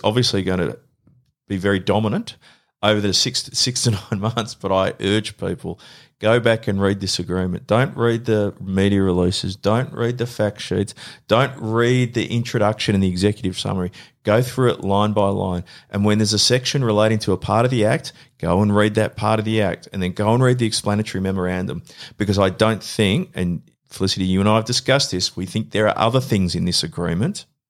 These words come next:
which might shock when they're implemented. And it's not just post-market reviews, it's not just the new cost recovery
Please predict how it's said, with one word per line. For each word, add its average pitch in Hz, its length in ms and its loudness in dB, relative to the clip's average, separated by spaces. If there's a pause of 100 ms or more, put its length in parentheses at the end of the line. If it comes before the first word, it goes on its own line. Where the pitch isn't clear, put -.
(720)
which - 480 -2
might 98 420 2 (260)
shock - 520 0 (640)
when 98 220 0
they're 95 120 0
implemented. 87 600 -6
And 85 100 -8
it's - 140 -10
not 110 240 -4
just - 380 0 (460)
post-market 104 640 0
reviews, 98 460 0
it's 92 160 -6
not 107 180 -4
just - 260 -2
the 107 100 0
new 107 180 2
cost 110 300 -2
recovery 107 580 2